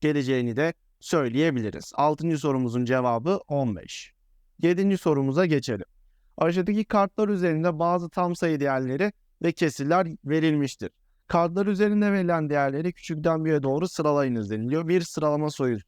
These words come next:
sorusu veriliyor. Şimdi biz bu tam sayıları da kesirli sayılara çevirebilir miyiz? Tabii ki de. Nasıl? Bunların aslında, e, hepsinin, tüm tam sayıların altında gizli bir paydalarında bir vardır arkadaşlar. Ama bu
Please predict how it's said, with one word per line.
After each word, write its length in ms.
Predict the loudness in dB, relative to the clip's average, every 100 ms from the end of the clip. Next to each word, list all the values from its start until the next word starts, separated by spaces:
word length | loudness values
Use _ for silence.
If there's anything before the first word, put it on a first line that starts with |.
| -6
sorusu 340 | -4 -4 0
veriliyor. 440 | 0 2 2 0 -2 _ _ _
Şimdi 160 | -2 0
biz 100 | -2
bu 100 | 0
tam 260 | 0 0
sayıları 360 | 0 -2 0 -2
da 140 | -2 -4 _ _
kesirli 380 | -2 -2 -2 -2
sayılara 400 | 0 0 0 0
çevirebilir 520 | 0 0 2 0 0
miyiz? 260 | 0 -2 0
Tabii 300 | 0 0 -2
ki 100 | -2
de. 120 | 0
Nasıl? 360 | 0 0 -2 -4 _ _ -2
Bunların 220 | 0 2
aslında, 480 | 0 -2 0 0 0 _ _ _ -2
e, 360 | 0 0 -2 -2
hepsinin, 580 | 0 0 -2 -4 -4 -6
tüm 340 | -2 0 0
tam 300 | 0 0 0
sayıların 360 | 0 0 2 0
altında 440 | 0 -2 -2 -2
gizli 540 | 2 2 2 2 2
bir 180 | 2 0 -2 _ _
paydalarında 720 | 2 2 2 0 0 0 0 0
bir 160 | 0
vardır 420 | 2 4 2 0
arkadaşlar. 520 | -2 -2 -2 -2 -2 0
Ama 280 | 0 0
bu 140 | -2